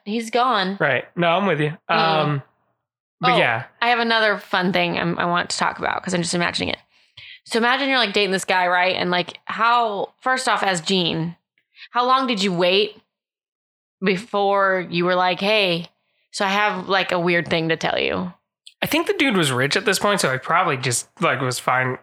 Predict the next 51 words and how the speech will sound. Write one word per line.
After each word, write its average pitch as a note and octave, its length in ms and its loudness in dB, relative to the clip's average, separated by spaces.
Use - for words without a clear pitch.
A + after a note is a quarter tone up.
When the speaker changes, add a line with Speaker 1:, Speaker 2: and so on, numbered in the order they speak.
Speaker 2:
She - 160 2
pretended E3 340 2
to B2+ 40 -4
be A#2 80 -2
fine C3+ 220 2
with A#2+ 100 0
it A#2 100 2
'cause C#3+ 100 2
I C#3 80 2
think D#3 280 0
he, C#3 120 0
like, B2 240 0
kept C3 220 -2
it A2+ 80 0
out. A2+ 340 -2
Speaker 1:
Yeah, - 460 -2
'cause A3+ 180 0
it, - 160 -6
can B3+ 140 -2
you C#4 80 2
imagine, B3 220 0
like, A#3 100 2
on A3+ 80 2
a F#3+ 60 -2
first F#3 340 0
date? F3 360 2
'Cause C3 200 4
Speaker 2:
Oh. - 160 -2
Speaker 1:
I C4 120 4
have D#4 80 2
a D#4 60 -6
feeling C#4+ 300 2
if G#3+ 80 0
Jean G3 240 2
painted, F3+ 560 -2
or G#3 160 2
if, G3 160 0
yeah, G3 180 2
if - 60 -8
Jean G#3 240 2
painted F#3 520 0
with F3 200 -2
Robert, F#3 600 2
Jean A3 280 0
did G#3+ 140 4
a G3 60 2
lot F#3 300 2
of F3+ 120 -6
things E3+ 300 -2
with E3+ 140 -6
Robert. - 460 -2